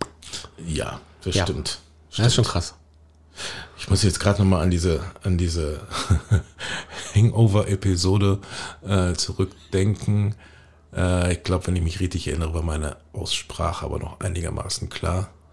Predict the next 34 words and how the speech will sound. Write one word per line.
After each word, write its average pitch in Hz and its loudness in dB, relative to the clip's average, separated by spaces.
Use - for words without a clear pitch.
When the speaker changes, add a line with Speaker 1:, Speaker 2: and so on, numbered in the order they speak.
Speaker 1:
Nicht, 92 -2
dass - -2
ich - -12
da 82 0
gerade 76 -4
mich 76 -4
selber 80 0
ins - -6
Abseits - -4
geschossen - -4
Speaker 2:
Ja, 80 6
Speaker 1:
habe, 78 2
Speaker 2:
wir 76 2
Speaker 1:
aber 107 6
Speaker 2:
hatten, 101 6
Speaker 1:
das - -4
passt - -2
schon. 82 2
Speaker 2:
wir 82 4
hatten 90 2
da 76 0
auch, - -4
ich - -6
glaub, - -2
nur 82 4
ein 78 4
Gläschen 76 0
Wein, 73 0
oder? 107 0
Oder 113 6
Speaker 1:
Ja, 101 4
Speaker 2:
zwei? - -4
Speaker 1:
das - 0
stimmt. - -8